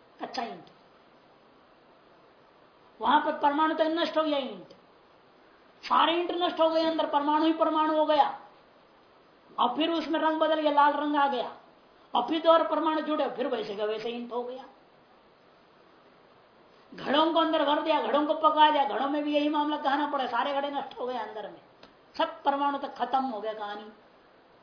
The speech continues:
फिर परमाणुओं में लाल रंग के घड़े योग्य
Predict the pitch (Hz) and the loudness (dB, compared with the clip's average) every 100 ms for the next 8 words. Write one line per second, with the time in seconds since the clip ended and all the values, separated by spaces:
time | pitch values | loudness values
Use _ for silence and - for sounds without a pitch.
0 | _ _ 254 269 262 240 247 247 240 240 | _ _ -6 -2 0 0 2 0 -2 -6
1 | 262 262 180 175 214 240 247 240 247 196 | -6 -8 -10 -4 0 0 0 -4 -6 -4
2 | 247 226 233 220 | -2 -2 -4 -4